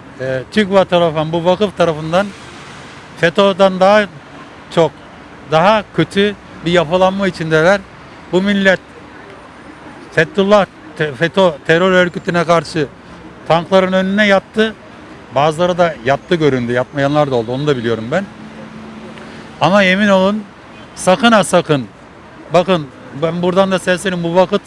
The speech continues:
sayesinde emniyete girdi, işte kaymakamlığa girdi, S S K'ya girenler, sakın ha sakın kendinize güvenmeyin. Öyle bir darbe marbe, böyle bir şey de yapmaya kalkarsınız.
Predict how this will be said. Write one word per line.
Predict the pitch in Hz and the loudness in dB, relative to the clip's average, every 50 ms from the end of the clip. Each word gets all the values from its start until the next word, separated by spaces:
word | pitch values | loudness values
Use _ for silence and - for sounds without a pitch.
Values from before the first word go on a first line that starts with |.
| - - - | -10 -8 -4
sayesinde | - 175 180 185 170 - 185 180 185 185 185 175 151 - - - - - - - - - - | 0 0 2 0 0 -2 -6 -4 0 2 2 2 2 -2 -8 -20 -20 -20 -20 -20 -20 -6 -2
emniyete | 151 156 170 180 190 190 190 180 - 196 | -2 -2 0 0 0 0 0 0 0 0
girdi, | 196 190 196 196 185 190 196 185 170 - - - - - - | 0 0 0 0 2 0 0 0 0 -4 -12 -20 -20 -20 -20
işte | - - - 175 | -10 -8 -6 -2
kaymakamlığa | - 170 165 175 180 180 180 175 190 190 185 190 190 190 | 0 2 2 2 2 0 0 2 2 2 2 2 0 -2
girdi, | 190 190 175 190 | -2 -2 -4 -2
S | 185 170 175 170 | -2 0 -2 -2
S | - 190 180 | 0 -2 -2
K'ya | 175 196 190 196 190 | 0 2 2 2 2
girenler, | 175 185 190 190 185 185 185 185 175 160 - - - - - - - | 0 0 2 2 2 2 2 0 0 0 -2 -10 -20 -20 -20 -6 -2
sakın | - 190 175 208 220 | 0 0 2 2 2
ha | 220 196 | 0 0
sakın | - - 220 214 - 220 214 196 - | 2 0 -2 0 0 -2 -4 -4 -2
kendinize | 185 180 185 190 190 196 180 190 190 | -2 -2 0 -2 -2 -2 -2 0 0
güvenmeyin. | 175 185 190 196 208 202 190 180 180 208 220 202 - - - - - - - - - - | 0 2 4 4 4 2 0 -2 -4 -4 -4 -8 -12 -16 -20 -20 -20 -20 -20 -18 -6 -2
Öyle | 156 170 196 196 196 | 0 2 2 2 2
bir | 196 | 4
darbe | 180 196 190 190 196 202 | 4 4 4 4 4 2
marbe, | 196 196 196 190 196 190 190 185 180 190 | 2 4 4 4 4 2 0 0 2 2
böyle | 190 190 190 190 | 2 2 2 -2
bir | 170 | -2
şey | - 196 190 180 | 0 0 0 2
de | 185 | 2
yapmaya | 180 185 180 180 185 190 190 185 | 2 2 0 0 2 2 2 4
kalkarsınız. | - 190 185 175 220 220 208 - - 170 143 | 4 2 2 4 2 2 2 0 -2 -6 -6